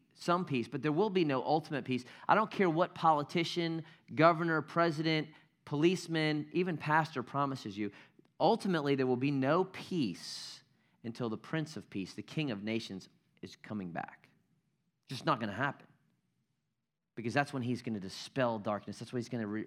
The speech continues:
rid the world of sin, which brings the discord. Right? And so there's a longing for, for the, the King of the Nations to bring peace. It's a crying for it. And then the final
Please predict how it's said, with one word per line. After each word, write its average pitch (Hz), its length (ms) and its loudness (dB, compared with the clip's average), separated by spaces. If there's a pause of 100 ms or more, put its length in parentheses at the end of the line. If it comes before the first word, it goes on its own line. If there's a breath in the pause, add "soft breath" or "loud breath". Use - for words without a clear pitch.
(120)
rid 123 240 0
the 123 80 -2
world 107 200 -2
of 101 100 -8
sin, 120 480 -4 (320 soft breath)
which - 240 -10
brings 123 340 -2
the 98 140 -10
discord. 92 580 -10 (960)
Right? 123 160 -10
And 127 80 -12
so 135 120 -4
there's 123 180 -6
a 120 60 -4
longing 110 600 -2 (840)
for, 123 240 -4
for 127 160 -6
the, 113 160 0 (240 soft breath)
the - 80 -6
King 170 300 2
of 127 80 -2
the 123 80 0
Nations 123 440 -2
to - 100 -8
bring 104 300 -4
peace. - 880 -10 (300)
It's - 80 -10
a - 20 -10
crying 156 460 2
for 117 240 -4
it. - 60 -6 (160 loud breath)
And 156 100 4
then 190 120 6
the 180 80 4
final 208 680 6